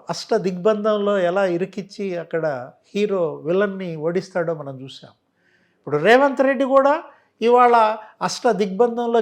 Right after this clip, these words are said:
కేసీఆర్ని ఇరికిచ్చిన పరిస్థితి మనం చూస్తున్నాం. రేపొద్దున ఆయన ప్రచారానికి వెళ్తున్నాడు. ఇరవై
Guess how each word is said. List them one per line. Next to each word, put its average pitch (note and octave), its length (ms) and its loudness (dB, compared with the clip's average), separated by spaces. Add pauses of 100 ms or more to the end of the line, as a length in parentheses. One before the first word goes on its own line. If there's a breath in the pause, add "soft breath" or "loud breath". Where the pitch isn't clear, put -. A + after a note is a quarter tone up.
కేసీఆర్ని G#3 520 0
ఇరికిచ్చిన E3+ 400 -10 (100)
పరిస్థితి D#3+ 460 -8
మనం C#3+ 220 -10
చూస్తున్నాం. B2+ 400 -18 (100)
రేపొద్దున G3 400 0 (120)
ఆయన G#3 140 -2 (100)
ప్రచారానికి F3+ 520 0
వెళ్తున్నాడు. C3+ 420 -8 (400 soft breath)
ఇరవై F#3+ 340 2